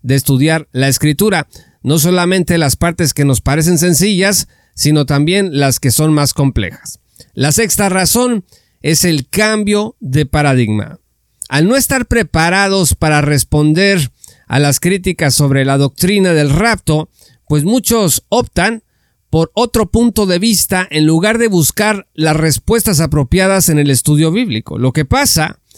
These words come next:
en muchos casos, cuando esto ocurre, es que solo se pasa de una ignorancia a otra, porque todo sistema escatológico exige análisis detallado. No importa si abandonaste el dispensacionalismo y te fuiste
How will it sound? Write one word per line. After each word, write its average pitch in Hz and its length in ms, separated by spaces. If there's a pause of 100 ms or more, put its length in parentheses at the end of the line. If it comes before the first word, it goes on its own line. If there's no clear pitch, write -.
(200)
en 123 120
muchos 196 380
casos, 196 580 (320)
cuando 147 260
esto 196 200
ocurre, 175 500 (300)
es 185 240
que 190 460
solo 226 420
se 185 180
pasa 214 460
de 160 140
una 208 260
ignorancia 196 800 (180)
a 151 180
otra, 175 460 (280)
porque 175 400
todo 262 340
sistema 226 440
escatológico 170 920
exige 185 720
análisis 151 540
detallado. 117 580
No 175 100
importa 202 600 (260)
si - 160
abandonaste 147 920
el 135 100
dispensacionalismo 143 1080
y 135 40
te 131 120
fuiste 156 400